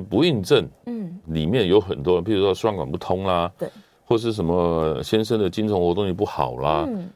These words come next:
Speaker 1: 或是子宫长肌瘤嘛。
Speaker 2: 是。
Speaker 1: 但肌瘤对我们来讲，我觉得，因为肌瘤是多长出来的东西，
Speaker 2: 嗯。
Speaker 1: 它只是，顶多只是压迫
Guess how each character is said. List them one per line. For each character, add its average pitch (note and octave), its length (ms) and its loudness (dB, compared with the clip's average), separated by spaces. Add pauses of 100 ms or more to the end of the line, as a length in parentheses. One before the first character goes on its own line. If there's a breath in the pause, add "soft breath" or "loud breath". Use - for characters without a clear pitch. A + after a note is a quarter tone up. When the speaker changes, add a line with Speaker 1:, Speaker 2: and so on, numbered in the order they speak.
(140)
Speaker 1:
或 A2+ 100 6
是 G#2+ 220 0
子 - 120 -8
宫 G#2 220 2
长 C2 240 -4
肌 F#2+ 220 -2
瘤 C#2 180 0
嘛。 C2+ 260 -4
Speaker 2:
是。 - 220 -20 (180)
Speaker 1:
但 F3+ 140 0
肌 A3+ 160 2
瘤 B2 160 8
对 C3 160 2
我 - 40 4
们 E2+ 120 -2
来 F#2 60 2
讲， D2 280 0
我 D2 160 0 (200)
觉 G2 120 2
得， A2 300 2 (220)
因 F#3 100 0
为 D#3+ 80 2
肌 F3 140 0
瘤 A#2+ 100 4
是 G#2 140 -4
多 C3+ 260 2
长 A#1+ 220 -10
出 D2+ 140 -4
来 B1 120 -2
的 B1 100 -2
东 A#1 220 -6
西， - 160 -2
Speaker 2:
嗯。 F3+ 140 -8 (340)
Speaker 1:
它 F3+ 140 0
只 E2 180 -6
是， C3 240 0
顶 D2 240 -2
多 B2 160 4
只 C#2 160 -8
是 F2 240 0
压 B2 300 0
迫 C3+ 280 0